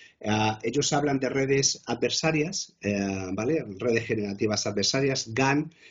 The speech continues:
Entonces, lo que hacen algunos de estos sistemas es intentar generar fakes para que el sistema aprenda a ser más robusto.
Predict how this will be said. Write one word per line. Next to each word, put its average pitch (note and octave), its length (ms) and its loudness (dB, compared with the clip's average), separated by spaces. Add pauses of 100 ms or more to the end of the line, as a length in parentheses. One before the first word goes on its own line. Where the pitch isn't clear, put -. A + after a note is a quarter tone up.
(120)
Entonces, C3+ 280 2
lo D3+ 120 4
que D3+ 80 2
hacen D3 200 2
algunos C#3+ 220 0
de C#3+ 60 0
estos C#3 240 -2
sistemas C#3+ 440 -2
es C#3+ 160 0
intentar C3+ 540 0 (220)
generar C#3+ 580 2
fakes - 640 0 (300)
para B2 260 0
que B2 80 0
el A2+ 60 -2
sistema D3+ 460 -2
aprenda D#3+ 640 0 (200)
a G#2 120 -4
ser C3 180 -2
más B2 180 -2
robusto. F2+ 640 -2